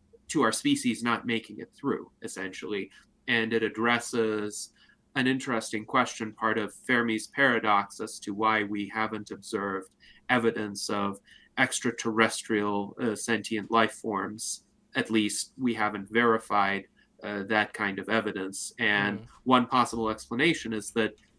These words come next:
Speaker 1: during the existence of any, uh, intelligent species, there is a uniquely dangerous period, and we may be experiencing it right now. I certainly think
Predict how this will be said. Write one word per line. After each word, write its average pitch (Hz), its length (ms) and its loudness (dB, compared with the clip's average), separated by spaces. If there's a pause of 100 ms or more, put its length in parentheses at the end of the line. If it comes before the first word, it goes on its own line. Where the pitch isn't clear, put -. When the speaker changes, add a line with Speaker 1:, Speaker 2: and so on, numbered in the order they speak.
(180)
Speaker 1:
during 131 600 4
the 123 180 4
existence 123 600 0
of 107 100 -2
any, 104 400 -2 (260)
uh, 107 360 2
intelligent 117 680 0
species, 117 680 -2
there 110 220 2
is 110 180 2
a 107 80 -2
uniquely 107 580 -4
dangerous 107 540 -4
period, 101 560 -2 (400)
and 101 460 2
we 110 220 0
may 104 280 -2
be 101 480 0 (720)
experiencing 104 720 0
it 98 140 -6
right 98 260 2
now. 107 260 6
I 92 100 4
certainly 101 540 -2
think 107 300 2